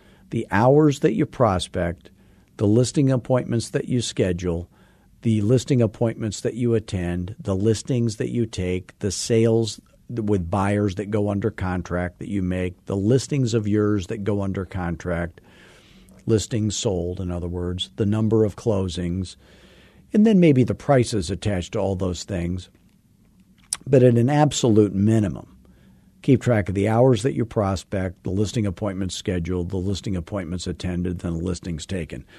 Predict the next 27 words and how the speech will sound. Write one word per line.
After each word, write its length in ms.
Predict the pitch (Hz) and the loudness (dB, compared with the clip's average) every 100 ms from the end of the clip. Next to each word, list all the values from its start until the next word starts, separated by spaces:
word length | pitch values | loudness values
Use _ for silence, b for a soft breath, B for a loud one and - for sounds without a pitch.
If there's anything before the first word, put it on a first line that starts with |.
| B B - | B B 2
What 160 | 226 | 2
should 240 | - 220 120 | 2 0 2
you 140 | 113 | 2
never 720 | 98 101 104 107 104 110 110 117 | 2 2 2 2 2 4 2 0
keep 200 | - 113 | -4 -4
track 360 | - 117 104 113 | -2 0 0 0
of? 360 | 104 104 - - b b b b b b b b b b | -2 -2 -6 -20 b b b b b b b b b b
Failing 760 | - - 185 202 190 180 156 - | -20 -2 4 6 6 4 2 0
agents 800 | 110 107 85 87 78 - - - _ _ - | -2 0 -2 -4 -6 -10 -16 -20 _ _ 4
always 440 | 120 120 117 110 | 6 6 4 0
keep 240 | - 117 | -2 -6
track 340 | - 101 95 92 | -4 -4 -4 -4
of 120 | 87 | -6
the 80 | 90 | -6
same 440 | - 120 98 92 | -8 -6 -4 -4
stuff. 680 | 85 - - - - - - _ | -6 -8 -8 -10 -14 -20 -20 _
So 180 | - - | -10 -4
this 240 | 101 165 170 | 0 2 2
is 160 | 110 | 0
what 180 | 110 92 | 0 -4
failing 800 | - - - 127 123 120 117 107 - | -8 -16 -4 0 2 2 0 -2 -4
agents, 640 | 98 87 78 73 73 - _ _ _ | -2 -2 -6 -8 -10 -14 _ _ _
they 140 | 110 120 | -2 2
always 460 | 143 135 127 110 | 8 8 8 6
know 220 | 107 107 95 | 4 2 0
these 280 | 92 80 | -2 -4
numbers. 500 | 98 82 64 55 50 | -6 -8 -10 -12 -14